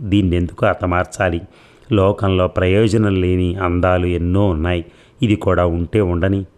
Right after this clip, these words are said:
దానివల్ల నా బ్రతుకు పాడవుతుందంటే నేనే జారుకోవచ్చుగా. అలసిపోయిన నాట్యాన్ని ఆపింది. విషం కలిపి టేబుల్ మీద ఉంచిన పాల గ్లాసును ఆశతో అందుకోబోయింది. నేను తటాలను ఆ గ్లాసును అందుకుని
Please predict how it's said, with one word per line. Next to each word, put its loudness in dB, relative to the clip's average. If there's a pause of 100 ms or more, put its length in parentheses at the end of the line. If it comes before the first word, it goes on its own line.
దానివల్ల 0
నా 0
బ్రతుకు -4
పాడవుతుందంటే -2 (340)
నేనే 0
జారుకోవచ్చుగా. -2 (920)
అలసిపోయిన -2
నాట్యాన్ని -4
ఆపింది. -4
విషం -4
కలిపి -6
టేబుల్ 0
మీద 0
ఉంచిన -4
పాల -2
గ్లాసును -2
ఆశతో -4
అందుకోబోయింది. -4 (500)
నేను 2
తటాలను 0
ఆ 0
గ్లాసును -2
అందుకుని -4